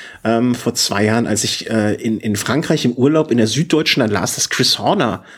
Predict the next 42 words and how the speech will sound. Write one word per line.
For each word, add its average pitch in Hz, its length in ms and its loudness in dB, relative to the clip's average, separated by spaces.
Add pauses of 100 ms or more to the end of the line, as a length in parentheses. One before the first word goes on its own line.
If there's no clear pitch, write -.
(160)
die 104 120 -2
Vuelta 95 360 0
gewinnt, 92 540 -4
ne? 117 120 -2
Also 110 300 -2
das, - 220 -2
äh, 101 200 2
d-, - 140 -8
damit 135 260 0
will 139 60 0
ich 143 60 2
ja 143 60 2
nur 135 100 0
zum 139 140 0
Ausdruck - 300 -2
bringen, 120 160 2
dass 113 160 -4
ich 104 140 -6
dieses 113 300 -2
Jahr 107 140 0 (300)
mich - 160 -2
mehr 101 220 0
freue 95 240 0
als 85 160 -2
sonst. 90 340 -4 (800)
Ähm, 139 1120 2
Strecke, 185 420 0 (140)
du 147 80 2
hast 151 140 2
eben 180 140 2
schon 202 160 2
ein - 20 -2
bisschen 196 200 0
was 185 100 0
dazu 180 240 -2
gesagt, 160 400 -2
äh, 175 220 2
Thomas, 190 440 -4
weil 143 120 2
du 147 100 -4
dich 156 260 -4
da 139 380 0